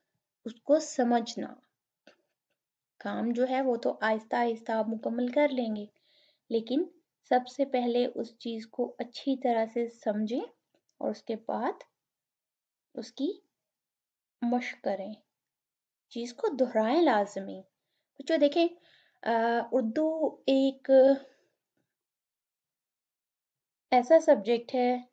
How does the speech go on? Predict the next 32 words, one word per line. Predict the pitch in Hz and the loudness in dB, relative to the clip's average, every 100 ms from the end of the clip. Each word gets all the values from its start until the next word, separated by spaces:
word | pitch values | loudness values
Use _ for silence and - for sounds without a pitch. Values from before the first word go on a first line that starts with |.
| _ - | _ -14
जिसमें | 214 240 240 240 233 - | -8 -8 -4 -6 -4 -6
आप | 226 220 214 - | -4 -2 -2 -4
जितना | 254 247 269 277 | -10 0 4 4
ज़्यादा | 262 220 220 233 233 233 | 2 0 2 0 2 0
राइट | 226 208 214 226 | 0 0 -2 -4
करें, | _ 233 214 214 220 _ _ _ _ _ 220 | _ -2 0 -4 -10 _ _ _ _ _ -6
उतनी | - 269 | 2 4
आपकी | 240 220 226 247 | 4 2 -2 -2
लिखाई | 226 226 - 233 247 | -2 -4 -2 2 2
बेहतर | 247 240 240 240 | 2 -2 -2 -2
होती | 233 226 226 | -2 -4 -2
है, | 226 220 214 | 0 0 -2
उसी, | - 226 - 247 240 - | -4 -10 -6 -4 -4 -8
उसी | 247 262 262 - _ _ | -8 -6 -6 -8 _ _
तरह | 226 214 214 | 0 2 0
फिर | 233 | -2
आपको, | 214 208 - 247 294 - - _ _ _ _ _ _ _ | -2 -2 -2 2 4 2 -14 _ _ _ _ _ _ _
अ, | 220 220 214 220 - _ _ _ _ _ _ _ | -6 -4 -4 -6 -8 _ _ _ _ _ _ _
अल्फाज | 226 226 233 233 254 | -4 -2 2 4 4
जो | 247 247 | 2 0
है | 240 | 2
वो | 226 220 | 0 0
लाइन | 208 214 214 | 0 0 -2
के | 214 214 | -2 -4
ऊपर | - 233 233 254 | -4 -6 0 0
लिखने | 240 233 240 | 0 -2 -4
हैं, | 220 220 214 208 220 | -2 -2 -2 -4 -6
कित-, | - - 233 220 | -10 -12 -10 -6
कौन | 220 226 | -2 -2
सा | 226 | 0
लफ्ज़ | 214 208 208 | 0 0 0
है | 214 | -4